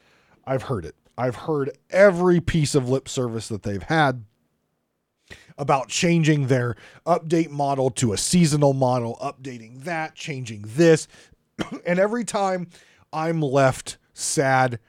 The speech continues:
I'm left wanting, I'm left dis-, disappointing. And though it's a game that I love, and I love the storyline, I love the artistic style, I love the voiceovers, I love a, so much about the game,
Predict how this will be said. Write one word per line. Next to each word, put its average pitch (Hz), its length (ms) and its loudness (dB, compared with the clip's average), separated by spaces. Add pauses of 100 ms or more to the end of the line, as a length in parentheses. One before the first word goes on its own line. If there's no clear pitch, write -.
(160)
I'm 135 200 -4
left 117 300 -8
wanting, 131 640 0 (200)
I'm 151 180 2
left 139 300 2
dis-, - 220 -6
disappointing. 120 920 -12 (380)
And 190 180 0
though 269 160 6
it's 208 140 2
a 196 40 6
game 180 280 2
that 156 100 6
I 131 100 4
love, 156 360 6
and 139 100 4
I 120 60 -4
love 123 240 2
the 113 60 -10
storyline, 160 640 -6
I 110 80 -12
love 117 260 -10
the 110 180 -12
artistic 165 500 0
style, 139 420 -4
I 117 80 -12
love 127 360 -2
the 117 60 -2
voiceovers, 104 720 -8 (520)
I 131 100 -6
love 135 600 4 (200)
a, 127 320 -6
so 226 300 -2
much 196 260 0
about 151 260 -2
the 123 80 -10
game, 123 340 -4